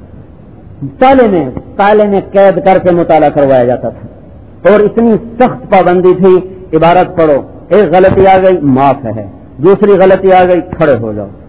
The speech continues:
تیسری غلطی آ گئی، کان پکڑ لو۔ چوتھی غلطی آ گئی، پھر جتنے ڈنڈے استاد مارے سو مارے، اور باری اگلے کو مل جاتی تھی۔ ہم ایک ایک لفظ سے سری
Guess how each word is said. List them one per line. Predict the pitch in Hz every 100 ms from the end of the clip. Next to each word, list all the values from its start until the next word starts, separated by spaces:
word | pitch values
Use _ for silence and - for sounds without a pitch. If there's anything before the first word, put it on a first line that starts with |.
| -
تیسری | - 180 185
غلطی | 185 175 175 170 170
آ | 170
گئی، | 165 - -
کان | 160 131
پکڑ | 113 110 107
لو۔ | 101 95 - - -
چوتھی | 185 180 180
غلطی | 160 165 175 175
آ | 170
گئی، | 170 165
پھر | 160
جتنے | 151 156 160 156
ڈنڈے | 151 147
استاد | 143 143 135
مارے | 131 131 131 127
سو | 135
مارے، | 123 127 123 - - -
اور | 147
باری | 135 143 151 156
اگلے | 151 147 147
کو | 143
مل | 135 139
جاتی | 139 135 143
تھی۔ | 135 156 143 - - -
ہم | 156 160 -
ایک | 190 - 160
ایک | 135
لفظ | 120 113 170 165 -
سے | 135 -
سری | 156